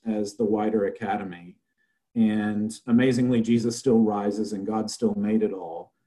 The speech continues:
But there aren't necessarily methodological differences. And I, I think that's a tragedy. Uh, I think we ought to, to really challenge some of those modern, or just,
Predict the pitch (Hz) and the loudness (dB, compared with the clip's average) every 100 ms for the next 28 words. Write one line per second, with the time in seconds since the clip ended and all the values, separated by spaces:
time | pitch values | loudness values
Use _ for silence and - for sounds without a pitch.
0 | _ 147 135 135 127 135 131 139 139 131 | _ -6 0 2 4 4 4 2 -2 -2
1 | 139 123 117 120 123 113 113 113 110 113 | 2 4 6 4 2 0 4 4 4 2
2 | 113 104 - 104 113 - - - - - | 0 -4 -2 -4 -4 -8 -12 -20 -20 -12
3 | - 117 117 127 131 120 113 113 - 113 | 0 2 2 0 2 2 -2 -4 -2 2
4 | 117 113 92 90 - _ _ _ - 120 | 2 2 -2 -8 -14 _ _ _ -6 -2
5 | 113 131 131 131 131 123 123 - - 117 | 0 0 0 0 2 2 2 -2 0 2
6 | 110 113 - - 120 113 127 127 117 - | 2 0 -6 -2 4 6 6 4 2 -2
7 | 135 127 127 127 110 113 - - _ _ | -4 -2 0 2 0 0 -8 -18 _ _
8 | _ _ - 139 127 120 110 110 123 131 | _ _ -6 -2 0 2 2 4 4 2
9 | 139 - 143 147 123 - | 0 2 2 2 -2 -8